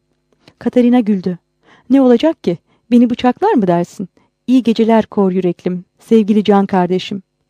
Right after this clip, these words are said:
Genç adamın başını büyük bir şefkat içerisinde göğsüne bastırdı. Gözlerinden yaşlar boşaldı. "Bunlar gözyaşlarım.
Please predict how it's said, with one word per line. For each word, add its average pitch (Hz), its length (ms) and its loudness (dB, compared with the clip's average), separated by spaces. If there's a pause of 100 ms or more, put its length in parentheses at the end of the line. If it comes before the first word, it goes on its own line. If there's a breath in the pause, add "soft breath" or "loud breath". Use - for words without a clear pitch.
(440 soft breath)
Genç 302 220 2
adamın 220 300 0
başını 220 340 -2
büyük 226 200 -4
bir 226 80 -2
şefkat - 460 -4
içerisinde 196 500 -4
göğsüne 180 460 -4
bastırdı. 170 540 -6 (320 soft breath)
Gözlerinden 220 540 2
yaşlar 185 480 0
boşaldı. 170 520 -8 (600 soft breath)
"Bunlar 269 300 4
gözyaşlarım. 190 760 0